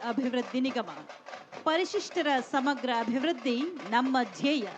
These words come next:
ಕರ್ನಾಟಕ ಸರ್ಕಾರದ ಅಡಿಯಲ್ಲಿ ಪರಿಶಿಷ್ಟ ಜಾತಿಗಳ ಆರ್ಥಿಕ ಮತ್ತು ಸಾಮಾಜಿಕ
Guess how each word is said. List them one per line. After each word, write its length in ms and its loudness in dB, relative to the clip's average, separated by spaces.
ಕರ್ನಾಟಕ 500 2
ಸರ್ಕಾರದ 460 2
ಅಡಿಯಲ್ಲಿ 420 2
ಪರಿಶಿಷ್ಟ 420 -2
ಜಾತಿಗಳ 460 2
ಆರ್ಥಿಕ 380 -2
ಮತ್ತು 200 -2
ಸಾಮಾಜಿಕ 480 0